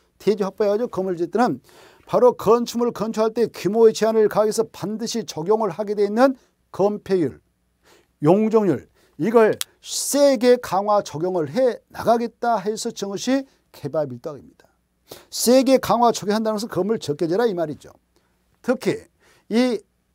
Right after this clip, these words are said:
개발 밀도 가지고 정시하면요. 지정고시 효과로서 그 용도적인 주거, 상업, 공업적이 있을 거 아닙니까? 거기에 적용되고 있는 용적률의 경우는 바로 오십 퍼센트까지 강화 적용을 하도록 효과가 있어요.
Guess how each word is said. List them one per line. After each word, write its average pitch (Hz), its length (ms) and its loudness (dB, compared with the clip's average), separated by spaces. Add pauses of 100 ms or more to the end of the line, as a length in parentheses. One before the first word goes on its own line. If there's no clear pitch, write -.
(100)
개발 208 580 -2
밀도 202 380 2
가지고 214 280 0
정시하면요. 185 760 -4 (1800)
지정고시 233 640 0
효과로서 220 720 0 (340)
그 262 180 0
용도적인 226 920 2
주거, 214 340 0
상업, 220 300 -4
공업적이 208 400 -6
있을 202 220 -10
거 208 100 -2
아닙니까? 220 420 -4 (320)
거기에 233 320 2
적용되고 220 540 0
있는 285 160 2 (380)
용적률의 214 580 2
경우는 208 340 2 (280)
바로 196 360 -4
오십 285 1040 2
퍼센트까지 240 680 -2
강화 220 420 -2
적용을 208 580 -4
하도록 202 340 -4
효과가 269 320 -2
있어요. 85 340 -14